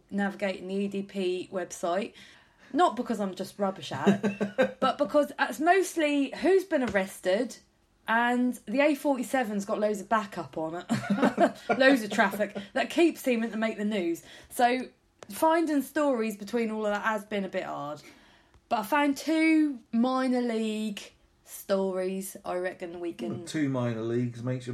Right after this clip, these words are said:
Speaker 2: makes a major league.
Speaker 1: Well, that's what I've heard.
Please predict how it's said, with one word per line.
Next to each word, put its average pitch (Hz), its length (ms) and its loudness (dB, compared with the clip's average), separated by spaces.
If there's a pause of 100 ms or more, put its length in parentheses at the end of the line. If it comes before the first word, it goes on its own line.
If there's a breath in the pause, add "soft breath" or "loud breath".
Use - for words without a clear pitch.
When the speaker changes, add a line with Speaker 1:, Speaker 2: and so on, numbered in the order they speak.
(140)
Speaker 2:
makes 127 240 -4
a 131 40 -4
major 151 420 -6
league. 87 400 -12 (300)
Speaker 1:
Well, 139 100 -20
that's - 180 -18
what - 160 -8
I've 165 80 -14
heard. 277 300 -12